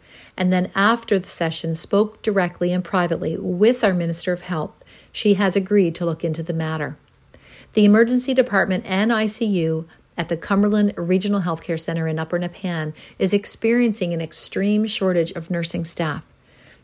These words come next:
The emergency room is providing care with just under half of its nursing positions filled, while the I C U has only forty percent of the positions filled. And that number could dip as low as thirty-four percent in the coming months if the positions are not filled.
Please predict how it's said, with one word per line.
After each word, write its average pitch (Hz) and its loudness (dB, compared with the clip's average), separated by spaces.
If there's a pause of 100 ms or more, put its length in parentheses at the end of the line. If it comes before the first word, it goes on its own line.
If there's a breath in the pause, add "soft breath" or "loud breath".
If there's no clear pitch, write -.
(120)
The 180 4
emergency 190 2
room 202 4
is 180 -4
providing 165 0
care 208 0
with 180 -2
just 170 -4
under 165 -2
half 214 -2
of 170 -4
its 165 -2
nursing 185 0
positions 170 -4
filled, 220 0 (380 loud breath)
while 196 6
the 196 4
I 214 0
C 240 -2
U 202 2
has 170 -4
only 170 0
forty 214 2
percent 160 -4
of 156 -8
the 160 -4
positions 160 -6
filled. - -8 (600 loud breath)
And 185 2
that 196 2
number 208 4
could 208 -2
dip 185 0
as 170 -4
low 170 2
as 175 -2
thirty-four 214 -2
percent 156 -6
in 170 -2
the 170 -2
coming 165 -2
months 165 -2
if 196 -2
the 226 2
positions 165 -2
are 175 -4
not 165 -4
filled. - -4